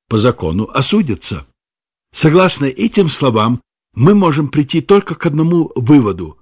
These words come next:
что нет спасения для души, не познавшей Иисуса Христа, слышала ли она евангельскую весть или нет. «Ибо нет другого имени под небом, данного человеком,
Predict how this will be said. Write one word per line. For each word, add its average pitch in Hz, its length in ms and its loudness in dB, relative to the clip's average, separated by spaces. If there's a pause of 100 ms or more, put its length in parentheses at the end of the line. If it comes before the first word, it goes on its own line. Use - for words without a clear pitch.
что 110 300 -4
нет 139 280 0
спасения 160 680 -2
для 139 160 -2
души, 139 480 0 (300)
не 135 280 4
познавшей 131 600 -4
Иисуса 113 360 -4
Христа, 110 480 -4 (320)
слышала 170 580 2
ли 156 140 0
она 147 320 -2
евангельскую 135 640 0
весть 120 380 -2
или 117 180 2
нет. 101 380 -2 (260)
«Ибо 143 300 2
нет 202 320 0
другого 135 400 0
имени 117 400 0
под 104 220 -8
небом, 92 460 -4
данного 196 440 2
человеком, 120 680 -2